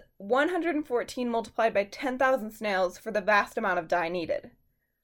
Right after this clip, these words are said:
One million one hundred and forty thousand snails for one robe! That's not even counting the luxurious dabaffa fabric, which means twice dipped in the purple dye. Perhaps unsurprisingly, the vigorous trapping and killing of the snails caused the shellfish to be driven to near extinction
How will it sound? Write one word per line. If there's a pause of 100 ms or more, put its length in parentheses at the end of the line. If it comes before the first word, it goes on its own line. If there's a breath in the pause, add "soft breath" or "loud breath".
(240)
One
million
one
hundred
and
forty
thousand
snails
for
one
robe! (300)
That's
not
even
counting
the
luxurious
dabaffa
fabric,
which
means
twice
dipped
in
the
purple
dye. (920)
Perhaps
unsurprisingly,
the
vigorous
trapping
and
killing
of
the
snails
caused
the
shellfish
to
be
driven
to
near
extinction